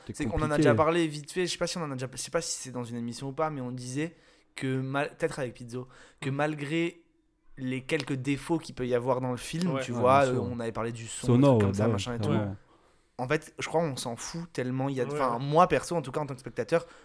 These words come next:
Speaker 2: moi j'ai pas par-, j'ai pas par-, enfin, je, je me fais buter par Mika ou toi, je sais plus, je me fais
Speaker 3: Non, par
Speaker 2: buter.
Speaker 3: Mika,
Speaker 1: Par moi,
Speaker 3: ouais.
Speaker 1: ouais.
Speaker 2: Voilà,
Speaker 3: <laughs>
Speaker 2: mais j'ai, j'apparais juste, enfin, j'ai pas participé au projet, quoi.
Speaker 3: Ouais.
Speaker 2: Donc en tant que spectateur,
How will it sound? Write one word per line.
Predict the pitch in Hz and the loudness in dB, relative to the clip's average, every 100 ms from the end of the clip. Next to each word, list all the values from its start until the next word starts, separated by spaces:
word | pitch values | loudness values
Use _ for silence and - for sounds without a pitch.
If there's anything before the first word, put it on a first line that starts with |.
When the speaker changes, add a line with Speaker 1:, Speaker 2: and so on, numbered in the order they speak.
| - | -10
Speaker 2:
moi | 123 | -6
j'ai | 120 | -6
pas | 110 - 113 | -8 -8 -6
par-, | 120 117 | -4 -8
j'ai | 104 110 | -8 -10
pas | 107 | -10
par-, | 110 | -12
enfin, | 107 113 110 | -8 -8 -6
je, | 110 107 107 104 104 | -8 -8 -8 -8 -8
je | 104 | -10
me | 110 | -10
fais | 110 | -10
buter | 104 110 | -12 -10
par | 110 | -10
Mika | 107 104 127 151 | -10 -8 -8 -8
ou | 123 | -10
toi, | 123 120 | -10 -10
je | - | -12
sais | |
plus, | - 123 | -14 -14
je | 120 | -14
me | 117 | -10
fais | |
Speaker 3:
Non, | 113 | -8
par | 120 131 | -6 -4
Speaker 2:
buter. | 135 | 0
Speaker 3:
Mika, | 98 | 2
Speaker 1:
Par | 101 | 4
moi, | 98 | 2
Speaker 3:
ouais. | |
Speaker 1:
ouais. | 92 95 | 0 -2
Speaker 2:
Voilà, | 113 131 170 | 0 0 0
Speaker 3:
<laughs> | - - - | -2 -6 -6
Speaker 2:
mais | 139 135 | 0 0
j'ai, | 131 127 120 120 | 2 0 2 0
j'apparais | 123 123 120 | 2 0 2
juste, | 127 - | 0 0
enfin, | 143 139 | 0 4
j'ai | |
pas | 147 | 6
participé | 156 143 165 151 | 6 6 2 4
au | 143 | 2
projet, | 131 147 143 180 | 4 4 6 4
quoi. | 160 180 - | 4 2 0
Speaker 3:
Ouais. | 135 135 - - | -10 -10 -12 -10
Speaker 2:
Donc | 131 135 | -6 -4
en | 135 | -2
tant | 139 | -4
que | 131 | -4
spectateur, | - 135 - 127 156 190 - | -4 -2 0 2 2 0 -4